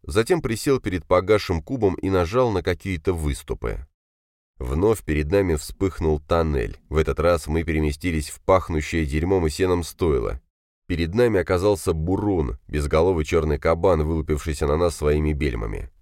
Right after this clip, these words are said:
Он тут же загоготал и подсокал на своих спичках. "Прошу", он показал мне на искрящуюся дыру в земле. Заскочил в нее и уже через мгновение был в слабо освещенном пространстве.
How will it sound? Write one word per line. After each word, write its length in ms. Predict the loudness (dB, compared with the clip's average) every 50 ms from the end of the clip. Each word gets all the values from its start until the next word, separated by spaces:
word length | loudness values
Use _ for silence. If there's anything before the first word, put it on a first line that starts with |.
| _ _
Он 160 | -2 -2 -2 0
тут 220 | 0 -4 -4 -4
же 140 | -4 -4 -2
загоготал 760 | -2 -2 -2 0 -2 0 2 2 2 2 4 4 4 4 2
и 140 | 0 -2
подсокал 520 | -2 0 0 0 0 0 -2 0 0 0 -2
на 60 | -2
своих 320 | -2 0 0 0 0 -2
спичках. 640 | -6 -10 -12 -12 -12 -12 -12 -10 -10 -12 -12 -14 _ _ _ _ _ _ _ _ _ _ _ _
"Прошу", 560 | 0 2 2 2 2 0 0 0 0 -2 -4 -10 _
он 160 | -6 -4 -2
показал 420 | -2 0 0 0 2 4 4 2 2
мне 180 | 2 0 -2
на 180 | 0 0 -2 -2
искрящуюся 600 | -2 -4 -4 -4 -4 -2 -4 -4 -4 -4 -2 -2
дыру 200 | 0 0 0 0
в 60 | -2 -4
земле. 480 | -2 -2 0 0 -2 -2 -4 -6 -8 -10 _ _ _ _ _ _ _ _ _ _ _ _ -10
Заскочил 560 | -8 -6 -6 -2 0 0 0 2 0 -2 -2
в 60 | -2
нее 380 | -2 -2 -2 0 0 0 0 -2 -4 -6
и 80 | -6
уже 200 | -4 -2 -2 -4
через 260 | -4 -4 -4 -4 -2 -2
мгновение 600 | -2 0 0 2 2 2 2 2 2 2 0 0
был 220 | 0 0 -2 -2
в 60 | -4
слабо 340 | -4 -2 0 0 2 2 0
освещенном 560 | 0 -2 -4 -8 -6 -2 -2 0 0 0 -2
пространстве. 840 | -2 -2 -4 -4 -4 -6 -6 -6 -6 -8 -10 -12 -14 -14 -14 -14 -16